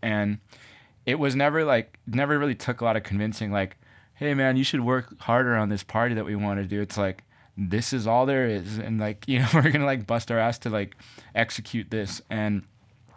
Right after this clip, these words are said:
you know, pretty much since then, it's been us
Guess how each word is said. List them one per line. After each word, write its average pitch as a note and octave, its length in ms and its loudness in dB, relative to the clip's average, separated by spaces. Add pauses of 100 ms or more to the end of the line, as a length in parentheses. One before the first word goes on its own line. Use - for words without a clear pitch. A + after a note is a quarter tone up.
(140)
you C3+ 80 -6
know, B2 100 0
pretty D3+ 200 0
much C#3+ 260 0
since A#2 260 -4
then, A2+ 220 -2
it's - 160 -6
been G#2+ 320 -2 (480)
us A2 360 -4